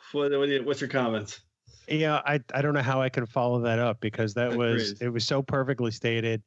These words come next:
Speaker 2: You know, I, I, one of the, to dial back to our, to the diagnostic cycle for a second, one of the reasons that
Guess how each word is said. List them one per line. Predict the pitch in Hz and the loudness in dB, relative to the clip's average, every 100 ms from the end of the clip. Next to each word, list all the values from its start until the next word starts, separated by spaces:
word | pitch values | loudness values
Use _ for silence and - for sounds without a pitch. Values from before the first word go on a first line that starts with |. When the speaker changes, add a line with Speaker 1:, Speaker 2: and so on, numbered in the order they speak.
| _ _ _ _ - | _ _ _ _ -4
Speaker 2:
You | 127 | 0
know, | 123 120 | 2 2
I, | 131 - | 0 -2
I, | 156 | 0
one | 165 269 | 0 0
of | 226 | 2
the, | 147 - 139 | 0 -2 -2
to | 170 147 - | -2 -2 -2
dial | 175 170 | 0 0
back | 135 135 135 | 2 0 0
to | - 123 | -2 0
our, | 120 127 | 0 0
to | 123 | 0
the | 117 | 0
diagnostic | 117 120 113 117 117 127 | 2 0 2 0 0 -2
cycle | 117 110 107 | 0 -2 -2
for | 120 | -2
a | 113 | 0
second, | 117 113 113 | 0 0 0
one | 185 | 0
of | 165 | 0
the | |
reasons | 120 123 123 120 113 | 0 0 0 0 0
that | 120 113 101 | 0 0 0